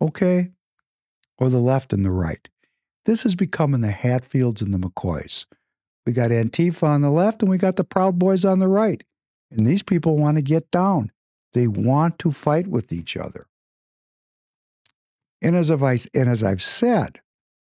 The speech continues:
what happens in the street happens in the street. But when that sentiment of violence and emotional violence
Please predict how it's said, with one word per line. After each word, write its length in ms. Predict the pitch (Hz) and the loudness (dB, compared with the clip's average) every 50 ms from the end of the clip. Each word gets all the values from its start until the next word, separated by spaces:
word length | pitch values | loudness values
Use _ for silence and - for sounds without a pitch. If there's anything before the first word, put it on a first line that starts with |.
| _ _ _ _ _ _ _ _ _ _ | _ _ _ _ _ _ _ _ _ _
what 140 | - 165 165 | -2 0 2
happens 460 | 165 208 247 254 247 - 190 170 147 | 2 2 2 2 0 0 0 2 2
in 120 | 151 143 | 2 2
the 80 | 135 113 | 0 0
street 340 | - - - - 165 160 127 | -2 -2 -2 -2 -2 0 0
happens 440 | 117 123 120 120 - - 107 104 101 | 0 -2 -2 -2 -2 -4 -4 -2 -2
in 120 | 95 92 | -2 -4
the 80 | 87 82 | -4 -6
street. 500 | - - - 160 160 143 - - - - _ _ _ _ _ _ _ _ _ _ | -6 -6 -4 -2 -2 -2 -2 -6 -10 -20 _ _ _ _ _ _ _ _ _ _
But 80 | - 123 | -2 0
when 180 | 123 120 120 - | 2 2 2 2
that 200 | 190 226 247 - | 2 2 0 0
sentiment 560 | - - - - 190 190 180 160 139 127 - - | -2 0 0 2 2 2 2 2 0 -2 -4 -6
of 120 | 107 98 | -8 -8
violence 840 | 92 90 98 113 113 127 139 131 110 82 65 64 - - - - - _ _ _ _ _ _ _ _ _ _ _ | -6 -2 0 0 2 2 0 0 -2 -4 -8 -10 -10 -12 -12 -12 -14 _ _ _ _ _ _ _ _ _ _ _
and 120 | - 101 98 | -4 -2 -2
emotional 680 | 95 98 104 113 147 180 220 226 - - 151 123 107 | 0 0 2 2 2 2 2 2 0 0 0 -2 0
violence 460 | 90 98 92 85 82 82 85 - - | -2 -4 -6 -6 -6 -8 -10 -14 -16